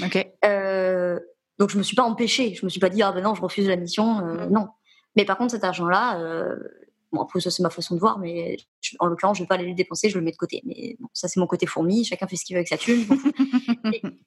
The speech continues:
Speaker 2: en fait, c'est juste que de changer le raisonnement, tu vois.
Speaker 1: Tout à fait.
Speaker 2: Et c'est très intéressant parce qu'en fait, quand j'en ai parlé avec des collègues entrepreneurs, mais c'était hyper drôle de voir les réactions, la colère, l'incompréhension, la fuite. Euh,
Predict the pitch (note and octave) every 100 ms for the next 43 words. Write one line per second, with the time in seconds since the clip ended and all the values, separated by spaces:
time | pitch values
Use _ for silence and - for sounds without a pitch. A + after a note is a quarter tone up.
0 | _ - G#3+ D4 C4 A#3 D4 A#3 G3 -
1 | D4 D4 E4 C4+ A3 A3+ B3+ D4 - -
2 | G#3 G#3 A3 G#3+ - G3+ G#3 C4+ C4 C#4
3 | C#4+ C#4+ - G#3+ D4 A3 G3 F3+ A#3+ B3+
4 | C#4 G#3+ G#3 G#3 G#3 F#3+ F#3 E3 G#3+ C#4+
5 | D4+ _ _ _ _ _ - G3+ G3+ A3+
6 | - D4 D4 C#4+ A#3 C#4+ A#3 G3+ G3 F#3+
7 | A#3+ - A3+ A#2 - - - - G3+ -
8 | A3 G#3+ A3+ - _ _ _ _ - G#3+
9 | G#3+ G#3 G#3+ G3+ G#3 G#3+ G#3+ A3 A#3 _
10 | _ _ _ - A3 G#3 G#3+ A3 - -
11 | _ _ _ _ _ - G#3 G3 G3 F#3
12 | F3+ F3+ F3